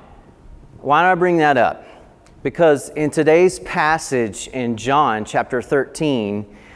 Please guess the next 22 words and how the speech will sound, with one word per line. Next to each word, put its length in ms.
the 80
more 400
I 140
study 380
this, 440
and 120
I'll 200
tell 200
you, 220
I 160
struggled 680
through 280
this 180
passage 600
all 340
week. 360
There's 240
a 80
lot 360
of 180
just, 480
there, 200